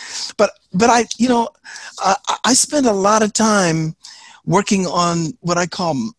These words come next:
my craft in, in terms of what I do and, and getting advice and hearing other, you know, other experts in areas where I'm weak to get stronger. Listen, I mean, self-doubt, I mean, that stuff,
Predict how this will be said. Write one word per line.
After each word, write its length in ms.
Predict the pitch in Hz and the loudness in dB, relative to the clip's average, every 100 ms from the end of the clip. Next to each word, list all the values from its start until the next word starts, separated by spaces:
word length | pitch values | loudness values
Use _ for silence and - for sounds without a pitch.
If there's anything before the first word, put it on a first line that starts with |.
| - | -6
my 200 | 147 175 | -2 0
craft 640 | 165 - 208 151 - - - - | -2 0 0 0 -2 -12 -16 -12
in, 180 | 147 151 _ _ | -10 -10 _ _
in 100 | 156 | -10
terms 260 | 147 165 151 | -6 -4 -4
of 140 | 117 | -6
what 260 | 123 143 180 | -4 0 2
I 140 | 170 | 2
do 400 | 156 156 165 123 | 0 -2 -2 -2
and, 260 | 120 123 - | -4 -6 -6
and 220 | 147 135 139 - - - 143 | -8 -8 -10 -18 -18 -6 0
getting 280 | 175 175 160 | 2 0 -2
advice 500 | 147 139 165 147 143 | -4 -2 -2 0 -2
and 100 | 139 | -2
hearing 320 | 165 151 135 | -2 -4 -4
other, 460 | 165 160 147 143 165 | -4 -2 -4 -6 -8
you 80 | 156 | -6
know, 140 | 139 - | -4 -2
other 180 | 175 151 | -2 -2
experts 480 | 175 170 - 147 - | -4 -4 -6 -4 -4
in 80 | 135 | -4
areas 460 | - 143 135 120 | -4 -4 -4 -4
where 120 | 127 139 | -2 -2
I'm 220 | 147 135 | 0 -2
weak 440 | 165 151 - - _ _ - - | -2 -4 -6 -12 _ _ -20 -10
to 140 | 147 | -6
get 160 | 135 143 | -4 -2
stronger. 640 | - 160 160 135 95 - _ _ _ _ _ _ - 202 - | -4 -4 -4 -6 -10 -18 _ _ _ _ _ _ -16 -16 -4
Listen, 360 | 208 196 139 - | -2 -2 -6 -10
I 60 | 156 | -8
mean, 100 | 160 | -2
self-doubt, 720 | - 233 240 - 160 160 156 _ _ _ | 0 -2 -4 -2 0 0 -4 _ _ _
I 40 | 151 | -6
mean, 120 | 156 | -2
that 120 | 185 | -2
stuff, 480 | - 175 156 - - | 0 -2 -4 -8 -18